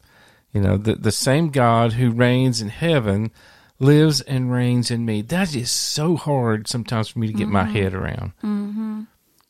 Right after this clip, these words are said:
Speaker 1: God can't be so small, you would think, to come into this little old mind of mine.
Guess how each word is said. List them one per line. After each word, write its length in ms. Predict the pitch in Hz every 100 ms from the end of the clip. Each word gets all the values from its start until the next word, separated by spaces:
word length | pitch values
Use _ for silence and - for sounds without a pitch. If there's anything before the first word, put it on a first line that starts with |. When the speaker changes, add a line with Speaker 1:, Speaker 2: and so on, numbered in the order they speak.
| _ _ _ _ -
Speaker 1:
God 260 | 160 131
can't 300 | - 190 175
be 160 | 131 117
so 300 | - 135 131
small, 440 | - 135 120 95
you 160 | 98 98
would 160 | 98
think, 380 | - 92 80 -
to 100 | -
come 280 | 127 147 127
into 160 | 117 107
this 260 | 117 113
little 240 | 123 123 120
old 140 | 120
mind 340 | 120 113 110 107
of 60 |
mine. 420 | 107 92 78 73